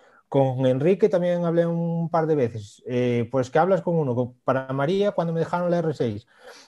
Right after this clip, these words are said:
Y eso que yo no lo utilizo, por lo que te digo, porque no, no quieres, pero alguien que debe, pues eso, aunque solo sea porque te vas a Barcelona, pinchas una rueda, tendrá que llevar. <laughs> Solo por eso, y decir,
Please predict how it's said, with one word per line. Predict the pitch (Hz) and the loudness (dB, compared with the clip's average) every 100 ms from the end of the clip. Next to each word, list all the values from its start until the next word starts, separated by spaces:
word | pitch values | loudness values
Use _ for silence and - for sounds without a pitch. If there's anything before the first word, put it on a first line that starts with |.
| _ _ _ - | _ _ _ 2
Y | 147 | 4
eso | 165 170 | 4 2
que | 175 | 2
yo | 185 | 2
no | 196 | 4
lo | 196 | 2
utilizo, | 185 208 214 233 233 - - _ - | 0 0 0 0 -2 -12 -14 _ -4
por | 143 | 0
lo | 127 | 0
que | 127 | 0
te | 135 | 0
digo, | 180 127 | 2 2
porque | 131 120 139 | 0 0 2
no, | 160 165 160 - _ | 4 4 2 -8 _
no | 147 156 151 | -4 -2 0
quieres, | 160 151 147 135 - - - _ _ | 0 2 0 -2 -8 -20 -20 _ _
pero | - 127 127 131 | -2 2 4 4
alguien | 127 135 147 143 - | 4 2 0 -2 -8
que | - | 0
debe, | 139 135 123 - - - - | 0 0 -4 -12 -20 -20 -6
pues | 131 | 2
eso, | 175 131 147 | 2 2 -6
aunque | 143 139 147 | -6 -6 0
solo | 196 208 208 170 | 4 6 4 0
sea | - 165 147 117 | -4 0 2 2
porque | 147 151 | 0 2
te | 170 | 2
vas | 190 196 | 2 2
a | |
Barcelona, | 190 - 156 143 135 | -2 -2 -4 -2 -4
pinchas | 202 185 175 | -6 -4 -4
una | 185 | -4
rueda, | 190 220 208 | -2 -2 -2
tendrá | 175 175 170 | -2 -4 -4
que | 160 | -2
llevar. | 131 107 - - - | -2 -4 -6 -12 -12
<laughs> | - - | -12 -12
Solo | - 208 214 | 2 4 4
por | - 202 | 4 4
eso, | 240 240 226 - - - | 4 2 -2 -4 -20 -4
y | 156 | 0
decir, | 151 147 131 | 2 0 -2